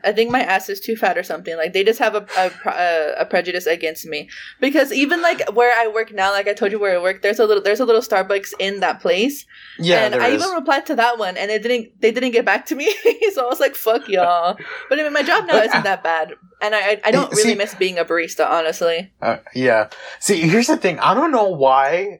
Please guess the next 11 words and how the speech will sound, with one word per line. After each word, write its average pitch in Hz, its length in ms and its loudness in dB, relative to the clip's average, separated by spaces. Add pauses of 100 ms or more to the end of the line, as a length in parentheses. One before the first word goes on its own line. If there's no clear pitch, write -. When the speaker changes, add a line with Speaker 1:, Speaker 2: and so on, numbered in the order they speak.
Speaker 2:
job 135 300 2
lev-, 170 280 0 (100)
uh, 139 220 2
jobs 143 640 0 (640)
look 170 300 0 (220)
to 190 140 0
hire 135 300 2
people 170 340 0
and 143 200 -4
never 139 220 0
respond. 127 680 -2